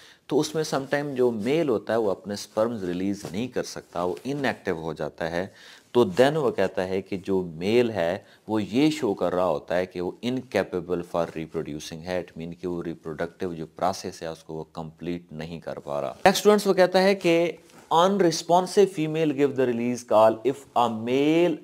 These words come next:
attempts impulsive। समटाइम ऐसा होता है कि फीमेल रेडी नहीं होती और मेल जो होता है वो अ, जो है वो एम्प्लेक्सिस का प्रोसेस जो है वो कंप्लीट करता है, यानी कि मेल जब फीमेल को,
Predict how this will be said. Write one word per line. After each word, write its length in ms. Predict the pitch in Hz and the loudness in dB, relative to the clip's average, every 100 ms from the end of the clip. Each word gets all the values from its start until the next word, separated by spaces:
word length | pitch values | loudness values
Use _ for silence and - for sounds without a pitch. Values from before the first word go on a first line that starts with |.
| - | -8
attempts 640 | 104 - 107 104 - - | -6 -2 -2 -4 -8 -10
impulsive। 600 | 95 82 80 78 - 71 71 _ - _ - | -10 -6 -6 -4 -6 -10 -14 _ -20 _ -4
समटाइम 440 | 175 175 190 180 | -2 0 -2 -2
ऐसा 180 | 175 175 | -2 -2
होता 160 | 170 | -2
है 40 | 170 | 0
कि 120 | 185 | -2
फीमेल 440 | 180 180 180 190 | -2 -6 -2 -2
रेडी 280 | 143 131 135 | 4 4 4
नहीं 140 | 147 156 | -2 -2
होती 260 | 117 117 | -4 0
और 140 | 139 127 | 0 0
मेल 460 | 104 113 135 165 | -2 0 0 0
जो 140 | 160 127 | 0 -4
होता 220 | 95 104 | -2 2
है 100 | 107 | 4
वो 260 | 110 113 - - - - | 4 2 0 -20 -20 -4
अ, 160 | 101 | 0
जो 160 | 98 101 | 0 0
है 140 | 107 | 2
वो 180 | 107 107 107 | 2 2 0
एम्प्लेक्सिस 560 | 101 98 110 - 123 | -6 -2 -4 -4 -8
का 140 | - 98 | -2 -4
प्रोसेस 540 | - 92 92 107 - | 2 2 2 -4 -4
जो 60 | 92 | -6
है 160 | 95 87 | -2 0
वो 120 | 92 | 0
कंप्लीट 540 | - 95 87 98 104 | -2 -8 -2 -2 -2
करता 300 | 104 85 87 | -2 -4 -4
है, 100 | 92 | -4
यानी 160 | 101 110 | -4 -4
कि 120 | 110 | -4
मेल 320 | 92 98 117 | -2 0 0
जब 140 | 107 101 | 0 -2
फीमेल 500 | - 120 120 123 123 | -2 -4 2 2 2
को, 240 | - 113 | -6 -8